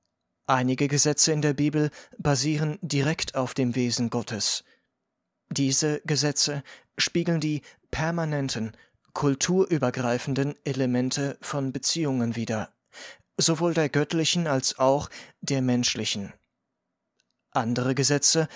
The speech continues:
waren für vorübergehende, gesellschaftliche Verhältnisse gedacht. Das bedeutet, dass einige Gesetze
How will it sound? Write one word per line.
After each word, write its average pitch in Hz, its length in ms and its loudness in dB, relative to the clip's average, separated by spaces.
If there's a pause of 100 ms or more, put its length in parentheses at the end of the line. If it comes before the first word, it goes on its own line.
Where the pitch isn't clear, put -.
(200)
waren 156 440 2
für 151 320 0 (260)
vorübergehende, 123 920 2 (320)
gesellschaftliche 147 920 2
Verhältnisse 123 640 -2
gedacht. 107 460 -8 (1000)
Das 123 260 -2
bedeutet, 117 520 -4 (280)
dass 143 440 0
einige 139 440 0
Gesetze 143 640 0